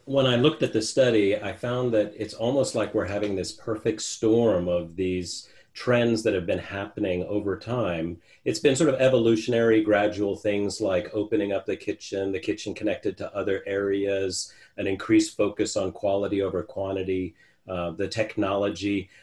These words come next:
But I do think that, um, the sort of covid thing has punctuated this evolution where people, there are more people in the home, uh,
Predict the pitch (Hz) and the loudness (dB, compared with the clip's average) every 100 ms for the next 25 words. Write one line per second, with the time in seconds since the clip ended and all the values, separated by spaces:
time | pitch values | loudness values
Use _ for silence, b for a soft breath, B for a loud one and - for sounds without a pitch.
0 | b 120 113 113 139 131 123 110 101 98 | b 2 2 4 2 2 2 2 2 2
1 | 101 98 92 - - 98 95 92 92 - | 4 4 0 -8 -8 -4 -2 -2 -4 -6
2 | 95 107 98 87 123 104 - - 139 151 | -2 2 2 2 0 -2 -4 0 4 4
3 | 120 107 - 104 98 92 104 104 - - | 4 0 -2 -2 -2 0 0 0 -2 -2
4 | 123 127 - 117 104 92 85 87 82 95 | 0 -2 0 4 4 2 -2 -4 -2 -2
5 | 92 90 92 82 - 90 90 B B B | -2 -2 -2 -4 -6 -6 -6 B B B
6 | - 113 113 120 120 104 107 98 104 113 | 0 2 2 0 2 4 4 4 6 4
7 | 117 113 110 107 107 95 98 98 101 104 | 4 2 2 2 2 2 2 2 2 2
8 | 90 87 | 2 -2